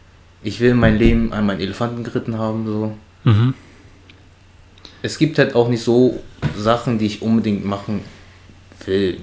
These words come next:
Speaker 1: glaub ich.
Speaker 2: Also auch keine Reisen oder für manche jetzt zum Beispiel, ähm, irgendwann so viel Geld haben, dass man easy eine Rolex kaufen kann
Speaker 1: Nee.
Speaker 2: oder sowas?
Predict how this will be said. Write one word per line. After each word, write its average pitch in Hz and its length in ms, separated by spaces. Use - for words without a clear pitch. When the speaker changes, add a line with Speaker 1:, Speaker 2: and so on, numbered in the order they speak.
Speaker 1:
glaub - 280
ich. - 280
Speaker 2:
Also 131 280
auch - 220
keine 135 420
Reisen 143 500
oder 113 380
für - 160
manche 117 400
jetzt 107 360
zum 107 160
Beispiel, 107 640
ähm, - 440
irgendwann 123 380
so 120 100
viel 110 120
Geld 123 300
haben, 120 260
dass 110 180
man 107 380
easy 117 200
eine 104 140
Rolex 120 480
kaufen 123 320
kann 113 220
Speaker 1:
Nee. 113 60
Speaker 2:
oder 110 140
sowas? 113 400